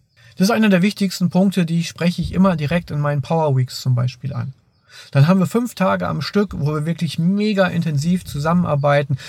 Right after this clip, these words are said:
wirklich viel reißen, entwickeln, viel lernen, und ich sage euch auch gleich, wie ich sicherstelle, dass auch was gelernt ist. Ein Problem besteht aber in der Regel, nämlich dadurch, dass sich dann die Teilnehmerinnen und Teilnehmer schon eine ganze Woche Zeit genommen haben,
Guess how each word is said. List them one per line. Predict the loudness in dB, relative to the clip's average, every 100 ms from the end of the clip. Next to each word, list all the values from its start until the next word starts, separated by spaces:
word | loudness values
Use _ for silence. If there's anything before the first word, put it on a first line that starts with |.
| -8
wirklich | 0 0 0 -6
viel | -4 -2
reißen, | 2 2 2 0 -2
entwickeln, | 0 0 -2 -2 -2 -4 -8 -8
viel | -2 -2
lernen, | 0 0 0 0 -4 -8 -20 -4
und | 2 4 4 0
ich | -4
sage | -2 -2 -2
euch | -2
auch | -4
gleich, | -2 0 2 0
wie | 0
ich | 0
sicherstelle, | 2 0 0 0 0 2
dass | 0 -2
auch | -4
was | -2 -4
gelernt | -2 0 0 -2
ist. | -6 -14 _ _ -20 -20 -20 -2
Ein | 0 2
Problem | 0 0 2 2
besteht | 0 0 -2 0
aber | 0
in | 0
der | 0 0
Regel, | -4 -4 -10 -18 _
nämlich | 0 0 0 -4 _ _ _
dadurch, | -2 2 2 0
dass | -4
sich | -4 0
dann | 4 4
die | 2
Teilnehmerinnen | 2 2 4 2 0 2 2
und | 2
Teilnehmer | 4 2 4 2 2
schon | 2 0
eine |
ganze | 2 0 0
Woche | -4 -4 -4
Zeit | -2 -2
genommen | -2 -2 0 0 -2
haben, | -2 -2